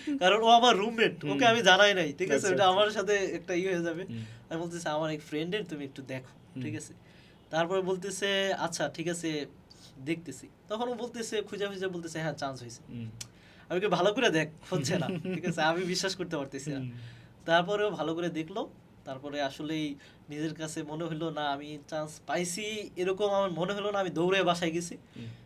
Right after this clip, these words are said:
Speaker 1: বাসায় যাওয়ার পর আব্বু আম্মুকে বলছি, আব্বু আম্মু বলতেছে, "আচ্ছা, আমরা সকাল পর্যন্ত অপেক্ষা করি,
Speaker 2: হুম।
Speaker 1: পত্রিকা দেখ, তারপরে আমরা বুঝবো আর কি,
Speaker 2: হুম।
Speaker 1: নতুন পত্রিকা দেখি, তারপরে আমরা বুঝবো।"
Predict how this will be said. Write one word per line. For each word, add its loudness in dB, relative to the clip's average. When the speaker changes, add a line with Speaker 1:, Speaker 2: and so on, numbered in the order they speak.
Speaker 1:
বাসায় 0
যাওয়ার 2
পর -2
আব্বু 2
আম্মুকে -2
বলছি, -2
আব্বু -2
আম্মু -4
বলতেছে, -8
"আচ্ছা, -4
আমরা -10
সকাল -4
পর্যন্ত -4
অপেক্ষা -6
করি, -4
Speaker 2:
হুম। -8
Speaker 1:
পত্রিকা -6
দেখ, -4
তারপরে -6
আমরা -12
বুঝবো -10
আর -12
কি, -14
Speaker 2:
হুম। -6
Speaker 1:
নতুন -4
পত্রিকা -6
দেখি, -10
তারপরে -12
আমরা -16
বুঝবো।" -20